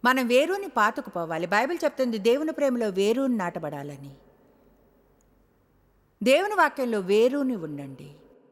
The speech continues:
క్రీస్తులో లోతుగా వేరునండి. వేరుని, మనకు వేర్లుండాలి. మీకేమీ తెలీదు ఒకవేళ అలా చేయకుంటే.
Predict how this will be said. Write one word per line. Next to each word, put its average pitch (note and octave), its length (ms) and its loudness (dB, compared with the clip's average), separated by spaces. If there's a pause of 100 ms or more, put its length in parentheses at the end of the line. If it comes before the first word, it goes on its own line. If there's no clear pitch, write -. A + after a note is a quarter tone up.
(1120)
క్రీస్తులో D4 760 2
లోతుగా G3+ 1080 2 (220)
వేరునండి. D3 880 -2 (2250)
వేరుని, A3 760 0 (460)
మనకు A3+ 240 0
వేర్లుండాలి. G3 840 0 (2250)
మీకేమీ D4 460 2
తెలీదు D#3+ 480 -6 (560)
ఒకవేళ G3+ 340 -2
అలా E3 220 -6
చేయకుంటే. C#3+ 580 -18